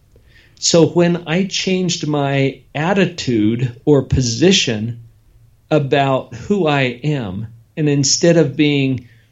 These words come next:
you know, a guy who's going through some hard things and is going to write a book someday,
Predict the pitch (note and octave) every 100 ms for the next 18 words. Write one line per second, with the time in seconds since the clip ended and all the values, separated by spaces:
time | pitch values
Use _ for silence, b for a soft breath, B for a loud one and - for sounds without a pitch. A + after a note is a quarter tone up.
0 | b b _ D#3+ E3 D3 C#3+ C#3+ C#3 C3
1 | C#3 A#2+ C#3+ C3+ C3+ C3+ - B2+ A#2+ C3+
2 | B2+ - B2 C3 G#2+ A#2 G#2+ A2 - C3
3 | A2+ C#3+ C#3+ B2 A#2 A2 A#2 F#2+ A#2 A2+
4 | G2+ G#2